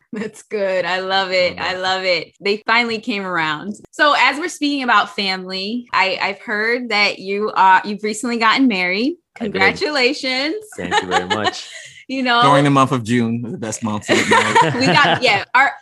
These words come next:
Speaker 1: our wedding date is in June as well. So congratulations. And so we couldn't end
Speaker 2: Thank
Speaker 1: this
Speaker 2: you.
Speaker 1: podcast without talking about a little
Speaker 2: Sure.
Speaker 1: bit about marriage and money.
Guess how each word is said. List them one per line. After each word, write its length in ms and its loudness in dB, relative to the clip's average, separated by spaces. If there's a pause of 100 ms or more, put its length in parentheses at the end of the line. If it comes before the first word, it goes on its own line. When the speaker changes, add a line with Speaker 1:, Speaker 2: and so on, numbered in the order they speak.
(140)
Speaker 1:
our 220 4
wedding 260 0
date 220 0
is 160 -6
in 180 -8
June 280 -8
as 180 -6
well. 380 2
So 160 -6
congratulations. 720 -4
And 100 -4
so 140 0
we 160 0
couldn't 460 0 (400)
end 160 2
Speaker 2:
Thank 140 0
Speaker 1:
this 20 -12
Speaker 2:
you. 60 -16
Speaker 1:
podcast 840 2
without 640 4
talking 460 0
about 480 0 (100)
a 60 -8
little 300 -2
Speaker 2:
Sure. 80 2
Speaker 1:
bit 60 4
about 300 4
marriage 380 0
and 120 -6
money. 400 -6